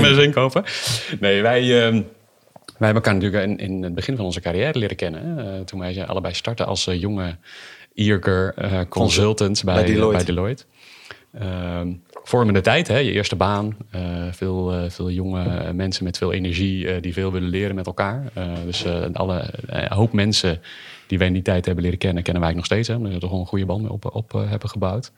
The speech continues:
Speaker 2: Ja.
Speaker 1: En wij zijn elkaar in de, in de loop der jaren wel een beetje verloren. Ik ben aan de andere kant op gegaan, jij ook. Maar we zijn altijd half en half wel wat in contact geweest, hè?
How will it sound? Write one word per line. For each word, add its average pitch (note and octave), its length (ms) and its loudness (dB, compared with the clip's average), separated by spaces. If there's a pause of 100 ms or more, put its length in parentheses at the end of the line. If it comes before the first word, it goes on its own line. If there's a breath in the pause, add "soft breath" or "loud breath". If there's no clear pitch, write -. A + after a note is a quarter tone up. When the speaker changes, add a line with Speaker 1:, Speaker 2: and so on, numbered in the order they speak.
Speaker 2:
Ja. G2+ 60 -12
Speaker 1:
En F#2+ 60 -14 (280 loud breath)
wij G2 140 4
zijn G#2+ 120 4
elkaar G2+ 180 4
in G2+ 60 2
de, G2+ 140 4
in G#2 80 2
de G2 60 2
loop A2 200 4
der G2 280 2
jaren G2+ 340 2
wel F2+ 120 2
een F#2 80 0
beetje E2+ 260 0
verloren. G2 360 0
Ik F2 100 -2
ben F#2+ 80 -2
aan F#2 60 -2
de D#2 60 -2
andere F2 180 -4
kant F#2 220 -4
op - 60 -10
gegaan, F2 380 -4
jij E2+ 320 -2
ook. G2 280 -6
Maar G#2 100 -2
we G#2 60 -4
zijn G#2 160 -2
altijd A2+ 240 -4
half A2 200 0
en A2+ 60 -4
half A2 160 0
wel G#2 200 2
wat G#2 200 2
in G2+ 100 -2
contact F#2 360 -2
geweest, D#2 360 -2
hè? C3+ 120 -2